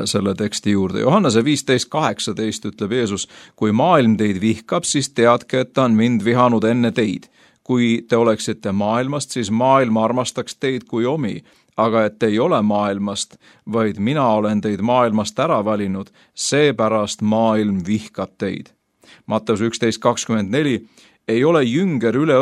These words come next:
õpetajast ega teenija üle oma isandast. Jüngril olgu küllalt, et tema saab selliseks nagu ta õpetaja ja teenija nagu ta isand. Kui nad pereisandat on kutsunud Beltsebuliks,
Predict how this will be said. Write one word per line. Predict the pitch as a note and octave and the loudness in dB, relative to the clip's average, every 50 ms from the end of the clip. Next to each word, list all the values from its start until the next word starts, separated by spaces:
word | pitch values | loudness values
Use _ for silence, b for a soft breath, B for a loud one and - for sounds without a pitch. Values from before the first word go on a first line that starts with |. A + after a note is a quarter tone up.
| D#3 | 2
õpetajast | D#3+ - A2+ G2 - - - F#2 F#2+ - - - - - - _ _ _ _ - | 2 0 -2 -4 -4 -6 -8 -6 -6 -8 -10 -12 -12 -14 -18 _ _ _ _ -2
ega | A#2+ A2+ A#2 A2 | 0 0 0 -2
teenija | A2+ - F3 D#3+ D#3+ D3 B2+ A2+ A2 G#2+ A2 | -2 -2 -2 0 0 2 0 0 0 0 0
üle | A#2 C3 C3 A#2 | 0 0 0 0
oma | A2 G#2+ G#2+ G#2+ G#2+ A2 | 2 2 2 0 -2 -2
isandast. | C3+ C3 B2 G2+ F#2+ - - - - - - - b b b b b b | -4 -4 -6 -6 -6 -8 -10 -12 -14 -14 -16 -18 b b b b b b
Jüngril | G#2+ A#2+ D#3 G3 F3+ C#3+ A#2 A#2+ A2 A2+ | -2 0 0 0 0 0 0 0 2 2
olgu | A2+ A2+ G#2+ F2+ G#2 | 2 2 0 -2 -6
küllalt, | G2 - D3+ E3+ E3+ C#3+ A#2 G#2+ - _ - | -6 -4 -4 0 0 0 0 0 -2 _ -4
et | G#2 G2 - - | -4 -4 -4 -4
tema | - D3+ D#3+ D3 A#2+ G#2+ | -2 0 2 2 2 2
saab | - A#2 G#2+ G2+ | 2 2 0 0
selliseks | - - D3 D3 C3+ B2 G#2+ G#2+ G#2+ G2+ - - | 0 -2 -2 0 0 0 -2 -2 -4 -4 -4 -2
nagu | A2+ A2+ A#2 A2+ | -2 0 0 -2
ta | G2+ G2+ G2+ | -2 -2 -2
õpetaja | - - A#2 G#2+ - - D3 E2 A#2 E3+ - - | -2 -2 -4 -4 -4 -4 -4 -4 -4 -4 -4 -4
ja | - | -6
teenija | - - B2 B2+ C#3+ D#3 D3+ C#3+ C3+ A#2+ A2+ | -4 -4 -2 -2 0 0 0 0 0 0 2
nagu | A2 A2+ A2+ A2 A#2+ A#2 | 2 2 0 0 -2 -4
ta | A2 A#2 | -2 -2
isand. | A#2 A2 G2 G2 G2+ - - - - b b b b b b b b b b | -2 -2 -2 -4 -6 -6 -8 -12 -16 b b b b b b b b b b
Kui | - - C3 B2+ A#2+ | 2 4 6 6 6
nad | A#2 A2 G#2 G#2 - - | 6 4 2 0 0 0
pereisandat | C#3+ E3 G3 F3 C3+ A2+ A2+ A#2 G#2 A2 G2+ G2+ G#2 F#2 G2+ G2+ - - | 2 4 4 4 4 4 2 2 2 2 0 0 0 0 -2 -2 -2 -2
on | G#2 G#2 F#2+ | -2 -2 -2
kutsunud | F#2+ B2 B2+ - - A2+ G2+ G2+ G2 F#2+ _ - | -2 -4 -4 -2 -2 -2 -2 -2 -2 -4 _ 0
Beltsebuliks, | B2 C#3+ D#3+ D3+ - - G#2 F#2 F2 G2 F#2 F#2+ - - - - - | 0 0 0 0 -2 -4 -4 -4 -4 -4 -6 -6 -8 -10 -10 -12 -12